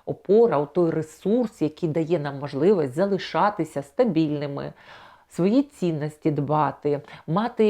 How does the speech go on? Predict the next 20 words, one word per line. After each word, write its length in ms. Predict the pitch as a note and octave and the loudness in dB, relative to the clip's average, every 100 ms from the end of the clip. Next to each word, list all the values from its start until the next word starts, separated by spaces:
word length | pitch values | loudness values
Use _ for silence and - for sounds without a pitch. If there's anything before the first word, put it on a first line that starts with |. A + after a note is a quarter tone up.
| E3+ | 4
якусь 640 | D#3+ F3+ - A3 A3+ - | 2 0 2 0 0 0
на 300 | D#3 D#3 F3 | 0 0 -2
завтра 460 | E3 F3+ F#3+ F#3+ E3+ | 0 2 2 0 -2
впевненість, 760 | D#3+ F3+ D#3+ D3+ D3 D3+ C#3+ | 0 0 2 0 -4 -6 -6
що 160 | - D3 | -4 -2
завтра 400 | E3 A3 A3 D#3 | 0 0 0 -6
все 220 | - E3+ | -2 -4
буде 280 | E3 E3 E3+ | -4 -4 -2
добре. 520 | D3+ D3 B2 C3+ - - - _ | 0 0 0 -4 -6 -10 -20 _
І 80 | F3+ | -6
тривога 440 | - F3 E3+ F#3+ | -2 -2 0 -2
тоді 280 | C#3+ D3 C3 | -4 -6 -6
ж 120 | B2+ | -6
нижча, 320 | C#3+ B2+ - A#2 | -10 -10 -10 -6
да, 140 | F#3+ | -6
коли 280 | A3+ C3+ A#2+ | -4 -6 -4
є 100 | B2 | -6
впевненість. 640 | B2+ - - - - _ _ _ - | -6 -8 -8 -12 -18 _ _ _ -4
Тому, 280 | G3 G#3 F3 | 0 2 0
коли 560 | - F#3+ G3+ F#3 B2 | -2 0 2 0 -2